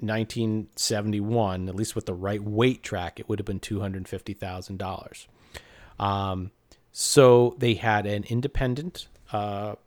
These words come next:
auditor come in and do a research and figure out and find out what it would be.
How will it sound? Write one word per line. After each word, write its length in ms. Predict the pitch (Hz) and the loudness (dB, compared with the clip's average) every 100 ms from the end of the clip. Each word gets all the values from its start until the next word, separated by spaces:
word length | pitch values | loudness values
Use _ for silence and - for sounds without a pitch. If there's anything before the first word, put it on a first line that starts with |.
| _ - | _ -4
auditor 400 | 123 117 113 120 | 0 0 2 0
come 280 | - 127 110 | 0 -2 0
in 260 | 107 147 170 | -2 -4 -6
and 260 | 98 95 95 | -6 -6 -4
do 180 | 98 | -4
a 60 | 95 | -4
research 680 | 95 123 - 139 131 - - | -2 -2 2 4 4 0 -8
and 140 | 92 | -8
figure 400 | - 113 98 90 | -6 -6 -6 -4
out 340 | 127 139 135 98 | 2 4 4 2
and 100 | 95 | -4
find 220 | 107 95 | -6 -6
out 100 | 87 | -6
what 160 | 101 98 | -8 -8
it 40 | |
would 200 | 90 90 | -8 -6
be. 300 | 113 123 | -2 -2